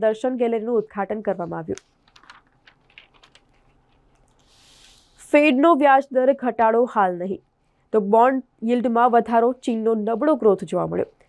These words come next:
ફ્રી ફોલમાં સેન્સેક્સ એક હજાર છસો અઠ્યાવીસ ઘટી અને એકોતેર હજાર પાંચસો એક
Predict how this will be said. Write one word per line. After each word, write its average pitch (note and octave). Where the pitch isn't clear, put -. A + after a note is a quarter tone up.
ફ્રી D#4
ફોલમાં C#4
સેન્સેક્સ B3+
એક A#3+
હજાર A#3
છસો G#3+
અઠ્યાવીસ A#3
ઘટી B3+
અને A#3
એકોતેર D#4
હજાર C4+
પાંચસો A#3
એક A3